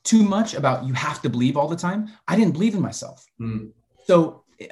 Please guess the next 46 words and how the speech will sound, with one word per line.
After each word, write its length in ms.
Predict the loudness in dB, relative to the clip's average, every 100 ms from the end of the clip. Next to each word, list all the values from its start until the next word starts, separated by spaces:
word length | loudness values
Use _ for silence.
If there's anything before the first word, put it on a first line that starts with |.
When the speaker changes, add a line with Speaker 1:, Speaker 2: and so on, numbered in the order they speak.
| -18
Speaker 1:
how 280 | -12 -2 -2
can 180 | 4 4
you 140 | 4
believe 680 | 0 2 2 4 2 -2 -8 -10
if 140 | -6
you've 160 | -2 0
never 340 | 2 0 -4
achieved 460 | -6 -6 -6 -8 -14
it? 80 | -20 _ _
So 140 | -6
Speaker 2:
Right. 100 | -4
Speaker 1:
here's 220 | 2 2 2
the 80 |
kicker 360 | 0 -2 -2 -8
though. 200 | -12 -16 _ _ _
When 180 | -2 0
I 160 | -2
looked 320 | 0 -2 -2
at 100 | -6 -4
my 120 | -4
goals, 520 | 0 0 0 -4 -10 _ _ -6
I 140 | -4
still 520 | -4 -6 -4 0 0
looked 380 | 0 -2 -4 -4
at 120 | -4
my 340 | -2 -4 -6 -6
one-page 600 | -4 -2 -2 -4 -6 -6
plan 340 | -8 -4 -2 -2
daily, 400 | -2 -4 -4 -4
and 100 | -4
I'll 100 | -4
share 240 | -6 -4
this 160 | -4 -6
plan 280 | -6 -4 -4
with 100 | -2
everybody. 380 | -4 -4 -6 -6
It's 240 | -8 -6
the 80 | -2
Speaker 2:
Mm. 60 |
Speaker 1:
one-page 520 | 0 0 0 -4 -4 -8
plan 320 | -8 -4 -6
for 120 | -4
your 120 | -4
life 260 | -4 -6 -6
and 100 | -4
business. 400 | -4 -4 -6 -8